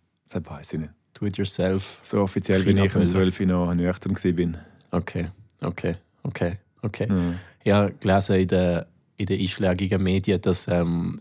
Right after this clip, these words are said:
Speaker 2: Sankt Gallen anscheinend immer auf dem Klosterplatz. Gibt's
Speaker 1: Mhm.
Speaker 2: da einen Klosterplatz?
Speaker 1: Mhm.
Speaker 2: Dort immer an Silvester eine riesige Party ist und alle Leute rumstehen. Ist das jetzt auch so gewesen, oder hat
Speaker 1: Du.
Speaker 2: sich wirklich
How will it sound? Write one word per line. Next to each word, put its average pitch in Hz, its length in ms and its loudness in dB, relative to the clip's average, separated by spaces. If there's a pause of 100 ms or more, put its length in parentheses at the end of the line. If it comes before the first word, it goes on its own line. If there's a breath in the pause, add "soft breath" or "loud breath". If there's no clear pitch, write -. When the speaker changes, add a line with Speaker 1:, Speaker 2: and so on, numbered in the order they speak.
Speaker 2:
Sankt 87 260 -2
Gallen 95 200 2
anscheinend 92 360 0
immer 110 240 4
auf 107 200 -2
dem 92 320 0 (180)
Klosterplatz. - 880 -4 (720)
Gibt's 87 280 0
Speaker 1:
Mhm. 90 40 0
Speaker 2:
da 92 80 2
einen 113 80 2
Klosterplatz? 110 540 -4
Speaker 1:
Mhm. 87 320 -4
Speaker 2:
Dort 92 200 0
immer 113 220 4
an 101 120 4
Silvester 101 520 2
eine 98 200 2
riesige 104 340 2
Party 107 400 0
ist 101 140 -2
und 98 240 0
alle 101 180 2
Leute 101 240 0
rumstehen. 123 360 -2
Ist - 220 -6
das 92 120 2
jetzt 92 200 0
auch 110 140 4
so 160 140 -4
gewesen, 156 300 -2
oder 147 200 -2
hat 135 140 0
Speaker 1:
Du. 101 40 0
Speaker 2:
sich 90 200 -2
wirklich 113 240 -2